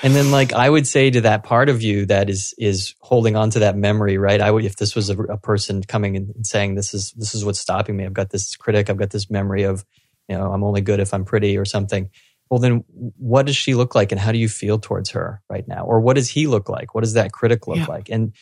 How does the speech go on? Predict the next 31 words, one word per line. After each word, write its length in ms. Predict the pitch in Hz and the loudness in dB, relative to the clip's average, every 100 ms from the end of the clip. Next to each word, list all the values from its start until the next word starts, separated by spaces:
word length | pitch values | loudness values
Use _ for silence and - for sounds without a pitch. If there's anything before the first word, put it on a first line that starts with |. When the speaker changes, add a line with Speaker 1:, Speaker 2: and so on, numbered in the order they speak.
| _ _ - | _ _ -2
Speaker 1:
using 420 | 110 135 139 123 | 2 4 4 2
those 160 | 104 | 2
prompts 380 | 98 110 101 104 | 0 0 0 0
Speaker 2:
Yeah. 40 | 101 | -2
Speaker 1:
of 60 | |
visualization, 720 | 104 101 101 95 98 104 - | 0 2 2 2 2 0 -2
I 60 | 92 | -2
think 260 | 87 165 123 | 0 0 0
Speaker 2:
Yeah. 40 | |
Speaker 1:
you, 200 | 101 104 | -2 -2
you 160 | 110 104 | -4 -4
do 180 | 104 95 | -2 -2
this 360 | 98 95 - _ _ _ - | -2 -4 -8 _ _ _ -6
um, 220 | 101 90 - | -4 -4 -6
clearly, 300 | - 107 101 | 0 2 2
when 140 | 98 | 0
you're 120 | 95 | -2
working 260 | 92 101 104 | -2 -2 -2
with 100 | 95 | -4
somebody, 300 | - 92 95 | -6 -8 -6
you, 160 | 95 98 | -6 -6
you 120 | 104 | -4
respond 420 | 101 - 98 98 | -4 -4 -2 -2
to 60 | 101 | -2
their 140 | 95 | -2
cues 400 | 92 - 101 104 | -4 -2 0 0
and 100 | - | 0
then 100 | 98 | -2
you 100 | 98 | -2
prompt 400 | 95 101 98 104 | -4 -2 -2 -4
them. 240 | 98 92 | -6 -6